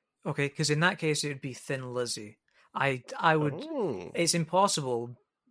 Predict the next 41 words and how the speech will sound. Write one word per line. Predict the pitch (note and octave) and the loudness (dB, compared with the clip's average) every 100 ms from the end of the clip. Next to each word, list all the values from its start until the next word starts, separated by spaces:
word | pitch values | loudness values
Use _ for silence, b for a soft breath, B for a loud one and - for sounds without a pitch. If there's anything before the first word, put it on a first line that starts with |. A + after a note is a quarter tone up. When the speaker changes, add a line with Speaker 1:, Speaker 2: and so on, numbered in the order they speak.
| _ - | _ -8
Speaker 1:
uh, | A#3 D#3+ | 0 2
but | C3 | 6
I | C#3+ C#3 | 8 8
would | C3 B2+ | 4 -4
love | B2+ C3+ C#3 C3 | -2 2 2 0
another | B2+ B2 A#2+ | -4 -6 -8
Thin. | C3 C3 | -10 -8
Like, | C3+ - | -8 -10
Thin | - E3+ E3 | -4 0 2
Lizzy | D#3 | 2
is | C3 | 0
my | C#3 | -2
favorite | B2+ - C#3 C3 B2 B2+ | -4 -2 -2 -2 -6 -4
band | C3+ B2+ A#2+ | -2 -2 -4
of | A#2 | -8
all | A#2 | -8
time. | - A#2+ G#2+ - b b b b _ | -8 -10 -10 -18 b b b b _
So, | - B2+ A#2 | -4 -2 -2
like, | B2+ B2 - | -4 -10 -10
for, | - D#3 D#3 A3 | 4 6 6 4
if | D3 | 2
there | D#3 | 4
was | D3 | 4
another | D3+ E3 D#3+ | 4 4 4
th-, | C#3+ - F3+ | 2 -2 -2
if | D3+ | 2
another | D#3+ F#3 F3 C#3+ - _ _ _ - | 4 6 6 4 -2 _ _ _ -2
Thin | - D3 | 0 2
Lizzy | C#3+ C#3 C#3 | 2 2 4
album | B2+ C3 C3 | 4 0 -6
just | B2+ | -8
appeared | - - C#3 C3 | -10 -8 -6 -4
out | C3+ | -6
of | |
thin | - A#2+ | -6 -6
air, | A#2+ C3 C#3 | -4 -6 -4
I'd | D3 C3+ | -4 -4
be | B2 | -8
over | B2+ C#3 C3 | -6 -6 -6
the | B2 | -10
moon. | A#2+ A2+ | -12 -14